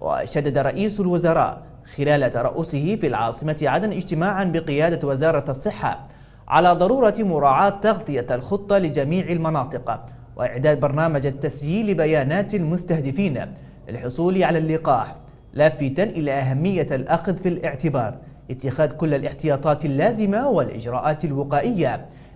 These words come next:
للحد من حدوث أي تفشي لموجة جديدة من الجائحة.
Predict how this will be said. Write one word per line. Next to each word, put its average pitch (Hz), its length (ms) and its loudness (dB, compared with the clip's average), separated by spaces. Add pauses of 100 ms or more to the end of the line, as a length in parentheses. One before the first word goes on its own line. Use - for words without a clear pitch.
للحد 139 640 -4
من 165 340 -2
حدوث 151 260 -4
أي 165 320 -2
تفشي 196 500 -2
لموجة 170 560 0
جديدة 147 680 0
من 143 240 0
الجائحة. 131 760 -2